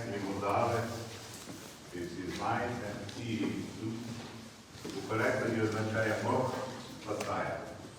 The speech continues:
І коли ми ставимо собі питання, чи він був зобов'язаний до всіх тих єврейських ритуалів,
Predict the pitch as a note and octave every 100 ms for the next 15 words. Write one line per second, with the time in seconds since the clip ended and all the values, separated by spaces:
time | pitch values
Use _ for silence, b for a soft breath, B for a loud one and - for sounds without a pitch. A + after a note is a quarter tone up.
0 | - - - - - - - - - G#2
1 | B2 C3+ C3+ C3+ - - C#3 C3 B2 B2+
2 | C3 B2 A#2+ C3+ C3 B2 A#2+ A#2+ B2+ A#2+
3 | - - C#3+ C#3+ A#2+ - C3 C3+ - -
4 | - - - - - - A#2 A#2 A#2 A#2
5 | A#2+ A#2 - A#2 A2 A2 A2 A2+ A2+ B2
6 | - - A#2+ - - - - - - -
7 | - - G#2+ A2+ A#2 B2+ C3 A2+ A2+ A2
8 | - - F#5+ G5 - - G4